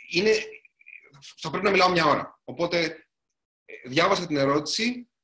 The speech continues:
α, σου κάνω μια παραπομπή, ε, δε-, δεν έχει νόημα, γιατί α-, αν μιλήσω λίγο γι' αυτό, θα, θα, θα πω πράγματα τα οποία δεν θα είναι ολοκληρωμένα. Πάμε σε επόμενη ερώτηση. Με ποιους τρόπους, ποιες ερωτήσεις μπορώ να κάνω στον εαυτό μου για να ενισχύσω μια πεποίθησή μου,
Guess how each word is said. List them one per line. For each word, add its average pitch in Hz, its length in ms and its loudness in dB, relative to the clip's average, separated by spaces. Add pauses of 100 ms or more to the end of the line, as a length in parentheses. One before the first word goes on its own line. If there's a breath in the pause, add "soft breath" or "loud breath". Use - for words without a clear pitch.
(120)
α, 143 340 -4 (160)
σου - 180 -6
κάνω 202 200 0
μια 202 140 2
παραπομπή, 160 680 0 (380)
ε, 127 120 -16 (800)
δε-, 160 200 -8
δεν 190 160 0
έχει 180 200 -2
νόημα, 117 320 -2
γιατί 123 220 -6
α-, 156 260 -6
αν 170 200 -4
μιλήσω 160 280 0
λίγο 156 220 0
γι' 131 80 0
αυτό, 170 240 -6
θα, 147 420 -4
θα, 131 440 -4 (1160)
θα 135 120 -14
πω 156 100 -10
πράγματα 147 400 -4
τα 139 60 -2
οποία 139 580 -4
δεν 143 120 -4
θα 156 100 -4
είναι 143 100 0
ολοκληρωμένα. 110 600 -4 (340)
Πάμε 220 200 0
σε 208 100 0
επόμενη 202 200 -2
ερώτηση. - 460 -2 (260 loud breath)
Με - 80 -8
ποιους 247 180 -2
τρόπους, 226 280 0
ποιες 220 180 -2
ερωτήσεις 214 380 0
μπορώ 202 140 0
να 208 100 -2
κάνω 214 260 -2
στον 151 220 -4
εαυτό 143 380 -2
μου 214 80 0
για 196 160 0
να 160 60 -2
ενισχύσω 160 600 -2
μια 202 240 0
πεποίθησή 196 580 -2
μου, 247 300 -4